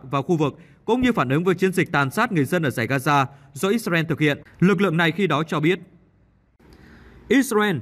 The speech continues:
ý đồ thay thế người Palestine bằng hàng chục nghìn lao động nước ngoài. Chính phủ Israel ngày bốn tháng hai cho biết sẽ đưa sáu mươi lăm nghìn lao động nước ngoài từ Ấn Độ, Sri Lanka và Uzbekistan tới làm việc tại các công trình xây dựng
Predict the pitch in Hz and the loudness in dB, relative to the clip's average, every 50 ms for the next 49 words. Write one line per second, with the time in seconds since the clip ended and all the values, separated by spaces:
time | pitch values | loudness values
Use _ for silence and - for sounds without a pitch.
0 | - - - 170 202 233 220 175 156 151 - 190 190 180 - 165 170 226 226 160 | -8 -6 -2 0 0 2 2 2 2 0 0 0 0 2 2 2 2 2 2 2
1 | 135 - 156 147 151 165 156 160 185 160 143 110 98 - - _ _ - 165 185 | 0 0 0 0 0 -2 -2 0 0 0 0 -2 -4 -10 -20 _ _ -4 -2 -2
2 | 180 185 185 170 175 220 208 170 180 170 147 170 170 165 160 123 139 180 190 147 | 0 -2 -2 -2 0 0 0 2 2 2 2 2 0 0 -2 0 -2 -2 -2 0
3 | 139 131 123 107 95 - - - _ _ _ _ _ _ _ - - 226 269 269 | 0 0 0 -2 -4 -8 -14 -20 _ _ _ _ _ _ _ -2 0 0 2 2
4 | 190 170 208 247 - 208 185 185 180 160 135 131 131 139 143 147 196 - 170 156 | 2 2 2 0 0 0 0 0 0 0 0 -2 0 2 0 0 0 0 -2 -2
5 | 175 175 156 143 - 156 139 143 147 175 - - - - - _ - - 240 240 | 0 0 0 0 -2 -2 0 0 0 -2 -2 -6 -14 -20 -20 _ -6 -2 0 2
6 | 220 240 226 - - 185 202 226 233 208 208 190 185 170 127 139 160 160 156 139 | 4 2 2 2 0 0 0 2 2 2 2 2 2 2 0 0 -2 -2 -2 -2
7 | 135 170 226 175 151 143 135 120 117 120 - 139 135 127 143 196 208 190 156 - | -2 -2 -2 -2 -2 -2 -2 -2 -2 -2 -4 -4 -2 -2 -2 0 2 2 0 0
8 | - - - - - 208 180 185 175 165 156 151 - 165 156 147 135 117 - - | -4 -12 -10 -2 0 2 2 4 2 2 0 -2 0 0 0 2 0 -2 -6 -14
9 | - _ _ - - 151 160 185 202 - 180 156 175 165 240 240 - - - 160 | -20 _ _ -8 -6 -2 -2 -2 -2 -2 -2 -4 -4 -4 -6 -8 -6 -2 0 2
10 | 151 139 113 98 - - _ _ _ - 170 240 240 170 139 135 156 139 - - | 2 2 0 -4 -8 -16 _ _ _ 0 0 2 2 0 2 0 0 0 0 -4
11 | 160 135 - 208 226 226 - 196 175 160 - 156 131 120 170 143 120 147 143 123 | -4 -4 -2 -4 -2 0 0 0 0 0 0 -2 0 0 -2 0 0 0 -2 -2